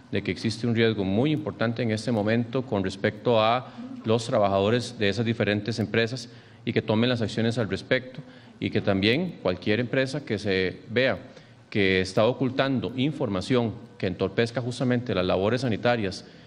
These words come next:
o de fuerza pública o de trabajo o de la misma Caja Costarricense de Seguro Social,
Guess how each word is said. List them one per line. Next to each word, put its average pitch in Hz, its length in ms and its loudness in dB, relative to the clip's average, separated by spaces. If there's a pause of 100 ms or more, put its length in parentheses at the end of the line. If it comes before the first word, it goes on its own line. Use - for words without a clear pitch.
(220)
o 92 140 0
de 90 100 2
fuerza 107 320 0
pública 131 360 0
o 92 60 2
de 92 80 0
trabajo 104 500 2
o 92 80 0
de 90 60 2
la 92 80 0
misma 107 240 0
Caja 127 200 -2
Costarricense 107 600 -2
de 123 100 2
Seguro 107 320 0
Social, 123 380 0